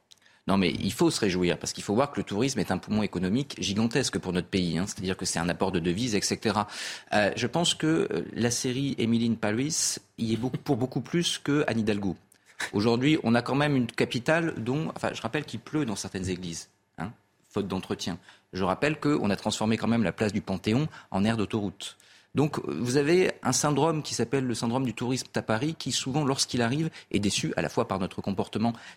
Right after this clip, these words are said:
pas toujours très, très chaleureux, mais également, justement, par le fait qu'aujourd'hui, on maltraite notre patrimoine. Vous parliez tout à l'heure, avant que j'arrive, de la Toscane. Les Italiens défendent mordicus l'organisation de leur ville, leur patrimoine, jusqu'à interdire certaines enseignes de place, de fast-food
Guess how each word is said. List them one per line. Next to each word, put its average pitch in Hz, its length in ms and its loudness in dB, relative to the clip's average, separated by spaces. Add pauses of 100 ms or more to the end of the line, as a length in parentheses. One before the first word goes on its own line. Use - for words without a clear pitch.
pas 104 80 2
toujours 107 280 -4
très, - 180 -4
très 123 120 -4
chaleureux, 135 420 2 (280)
mais 123 180 2
également, 135 400 2
justement, 117 480 -2 (220)
par 113 140 2
le 101 60 2
fait 143 200 -2
qu'aujourd'hui, 107 680 -2
on 107 60 -4
maltraite 98 420 -2
notre 95 100 -6
patrimoine. 98 400 -4
Vous - 260 -18
parliez 170 200 4
tout 175 160 -8
à 135 60 4
l'heure, 147 200 4
avant 110 160 0
que 113 80 -2
j'arrive, 123 200 2
de 127 60 2
la 101 80 2
Toscane. 98 400 -4 (480)
Les 117 180 2
Italiens 127 440 0 (240)
défendent 135 600 0
mordicus 117 840 -2 (280)
l'organisation 107 680 2
de 90 40 0
leur 90 140 0
ville, 104 260 -4 (220)
leur 107 180 0
patrimoine, 143 460 0
jusqu'à 117 380 0
interdire 139 520 0 (200)
certaines 139 360 2
enseignes 127 280 2
de 104 80 2
place, - 440 -2
de 104 120 -2
fast-food 151 520 0